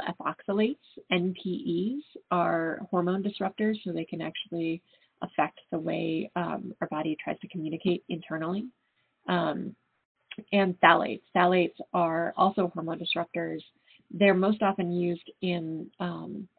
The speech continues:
fragrances in cleaning products, um,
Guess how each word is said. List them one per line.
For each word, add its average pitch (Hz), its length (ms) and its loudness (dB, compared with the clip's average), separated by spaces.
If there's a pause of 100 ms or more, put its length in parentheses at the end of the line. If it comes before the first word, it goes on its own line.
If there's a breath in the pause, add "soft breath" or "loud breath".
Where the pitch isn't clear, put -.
(420 soft breath)
fragrances 175 720 0 (340)
in 165 240 -2
cleaning 156 360 -8
products, 156 520 -4 (220)
um, 156 480 -8